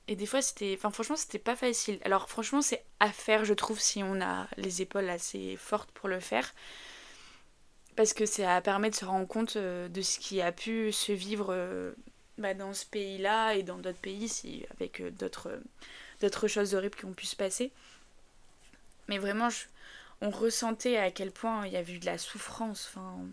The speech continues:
c'était, c'était, c'était, fr-, franchement, c'était horrible. Enfin, c'était pas horrible en mode j'ai passé un mauvais moment, mais,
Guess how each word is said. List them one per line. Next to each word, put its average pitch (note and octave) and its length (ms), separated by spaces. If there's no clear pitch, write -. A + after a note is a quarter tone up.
c'était, - 480
c'était, - 300
c'était, - 260
fr-, - 200
franchement, A#3 300
c'était - 280
horrible. G#3 320
Enfin, A3+ 200
c'était A#3 260
pas A#3+ 300
horrible A#3 300
en G#3 80
mode G#3 140
j'ai G#3 100
passé F#3+ 260
un F#3+ 60
mauvais G3+ 220
moment, A#3+ 340
mais, F3+ 320